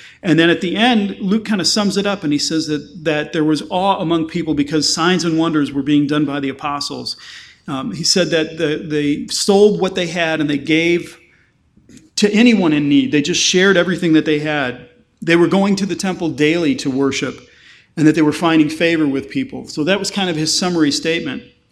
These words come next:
Well, what happens next in chapter three is I think he kind of backs us up and says, "Let me give you an example of what that looked like.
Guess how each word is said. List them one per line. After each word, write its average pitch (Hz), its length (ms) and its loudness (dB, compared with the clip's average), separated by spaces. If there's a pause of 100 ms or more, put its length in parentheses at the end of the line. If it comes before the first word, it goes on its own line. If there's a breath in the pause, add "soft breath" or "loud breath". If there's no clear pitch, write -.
Well, 170 120 -4
what 226 160 2
happens 262 420 2
next 233 320 0
in 190 60 -2
chapter 190 320 -2
three 262 240 0
is 165 140 -2
I 160 60 -2
think 285 200 4
he 302 80 4
kind 214 180 0
of 147 140 -4
backs 185 380 -2
us 165 160 -4
up 196 260 -2
and 147 100 -2
says, 147 540 -2 (400 soft breath)
"Let 208 100 6
me 311 80 10
give 311 120 6
you 302 80 6
an 262 80 6
example 208 560 0
of 156 100 -2
what 170 160 2
that 165 200 0
looked 190 240 -2
like. 120 400 -12